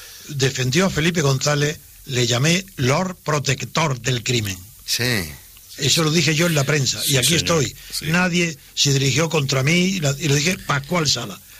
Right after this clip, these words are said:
Speaker 1: Lord Protector del Crimen de Estado.
Speaker 3: Hay una circunstancia que por sí misma ya define. Mm, yo creo que no es posible, eh, en ningún sistema ser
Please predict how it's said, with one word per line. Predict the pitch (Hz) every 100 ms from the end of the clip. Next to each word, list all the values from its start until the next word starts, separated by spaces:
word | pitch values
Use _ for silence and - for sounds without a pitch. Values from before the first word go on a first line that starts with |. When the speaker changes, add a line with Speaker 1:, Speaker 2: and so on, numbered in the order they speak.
| -
Speaker 1:
Lord | 143 160 196 190
Protector | 160 147 139 123 - 190 196
del | 143 135
Crimen | 123 185 208 202 - -
de | 139 160
Estado. | - 123 117 90 - -
Speaker 3:
Hay | 117 156
una | 156 -
circunstancia | 117 - 95 - 117 113 - 117 123 117 - - - - -
que | - 101
por | - 101
sí | - 110
misma | 110 104 107 104
ya | 90 95
define. | 85 78 101 78 73 - - - -
Mm, | 85 82 87 80 80 78 73 - - - - - - - - - - - -
yo | 117 113 165
creo | - 120 127
que | - 95
no | 98 113 107
es | -
posible, | - - 104 95 98 107 -
eh, | 85 76 73
en | 78
ningún | 78 85 101
sistema | - 95 - 107 95 104
ser | - - 110